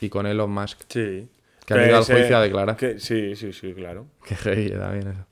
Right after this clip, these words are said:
Speaker 2: Y él nada, ¿sabes? Entonces yo entiendo, pues tío, drógate,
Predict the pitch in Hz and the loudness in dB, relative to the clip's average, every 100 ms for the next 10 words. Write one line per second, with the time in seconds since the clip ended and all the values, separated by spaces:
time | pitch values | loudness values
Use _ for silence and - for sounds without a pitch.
0 | _ - 110 113 117 127 131 113 131 143 | _ -10 -4 0 2 2 0 2 2 2
1 | 98 - 135 135 110 101 104 98 117 120 | -2 0 2 2 -4 -6 -8 -2 0 0
2 | - 110 107 104 107 107 92 95 - 98 | -4 -8 -6 -6 -6 -6 -8 -12 -8 -8
3 | 92 95 82 - | -8 -10 -14 -20